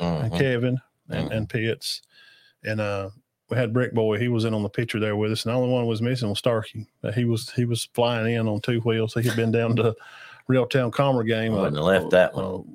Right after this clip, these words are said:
Speaker 1: game that went down to a field goal bouncing in for Real Town and, and, uh,
Speaker 2: Mm-hmm.
Speaker 1: two A to win to now be, uh, taking on Fife, and we'll go that one in a second. So, uh, you know, got to hang out with the guys and see a good game. You know,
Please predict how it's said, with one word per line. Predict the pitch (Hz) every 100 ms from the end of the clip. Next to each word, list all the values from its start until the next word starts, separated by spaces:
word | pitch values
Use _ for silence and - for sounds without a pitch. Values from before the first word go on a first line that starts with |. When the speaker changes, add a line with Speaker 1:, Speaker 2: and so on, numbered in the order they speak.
| - 120
Speaker 1:
game | 117 110
that | 98
went | 117 113
down | 113 113
to | - 107 101
a | 95 -
field | - 143 117
goal | 107 107
bouncing | 110 95 110
in | 110 104
for | 101
Real | 135 131
Town | - 110 107 101
and, | 95 -
and, | - 82 101
uh, |
Speaker 2:
Mm-hmm. | 98 - _ _ - - _
Speaker 1:
two | - 147
A | 113 110
to |
win | 107 110 107
to | 101 98
now | 110 110
be, | 104 110 104 - -
uh, | 104
taking | - 113 117
on | 120 117 120 -
Fife, | 143 98 107
and | 107
we'll | 107
go | 110 110
that | 107
one | 104
in |
a | 98
second. | 117 113 -
So, | 117 110 101 - - - - - -
uh, | 120 120 _
you | 165
know, | 165 139 135
got | 151 143
to | - 139
hang | 127 131 135
out | 117
with |
the | 123 127
guys | 127 127 117 - - _ _ _ -
and | 110 107 104 107 _ _ -
see | 160
a | 156
good | 151
game. | 147 143 143 135 -
You | 120
know, | 120 117